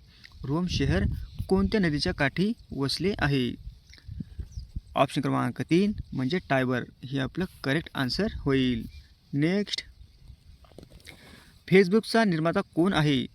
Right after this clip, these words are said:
Facebookचा निर्माता कोण आहे? ऑप्शन क्रमांक तीन म्हणजे मार्क झुकरबर्ग, हे आपलं करेक्ट आन्सर होईल.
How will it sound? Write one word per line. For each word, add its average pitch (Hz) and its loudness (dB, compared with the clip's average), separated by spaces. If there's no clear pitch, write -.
Facebookचा 147 0
निर्माता 147 0
कोण 160 2
आहे? 131 0
ऑप्शन 135 0
क्रमांक 127 -2
तीन 190 2
म्हणजे 135 -4
मार्क 143 0
झुकरबर्ग, 135 -2
हे 135 -4
आपलं 135 -4
करेक्ट 135 -4
आन्सर 135 -2
होईल. 131 0